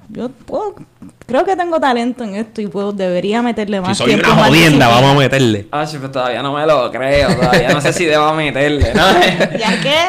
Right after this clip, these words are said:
Speaker 3: Este,
Speaker 1: Para tarde.
Speaker 3: el, yo diría que fue, este, a mí me gustaba y practicaba así como cool, ¿sabes?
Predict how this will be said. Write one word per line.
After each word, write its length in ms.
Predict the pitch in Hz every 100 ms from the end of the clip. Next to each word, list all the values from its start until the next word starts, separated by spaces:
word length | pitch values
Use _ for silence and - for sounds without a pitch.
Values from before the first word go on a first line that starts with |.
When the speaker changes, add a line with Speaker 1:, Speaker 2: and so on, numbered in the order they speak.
| 381 - -
Speaker 3:
Este, 260 | 269 - 165
Speaker 1:
Para 360 | 262 - - - 214 -
tarde. 420 | 269 247 240 196 - 254 -
Speaker 3:
el, 680 | 160 156 143 131 131 110 - - _ _ _ _ _ _ _ _ _ - - _ _ _ _ _ _ _ - - 147
yo 220 | 147 165
diría 720 | 202 226 247 262 254 240 240
que 240 | 233 226 226
fue, 760 | - 247 233 175 135 127 - _ _
este, 800 | 104 156 139 139 - 143 143 139 - - - - -
a 60 | 196
mí 60 |
me 100 | 208
gustaba 720 | 285 277 - - 143 139 120 117
y 60 |
practicaba 640 | 127 143 - 131 165 196
así 720 | 202 202 220 214 202 196 165 -
como 340 | - 143 143
cool, 340 | 143 170 147 143
¿sabes? 380 | 151 131 120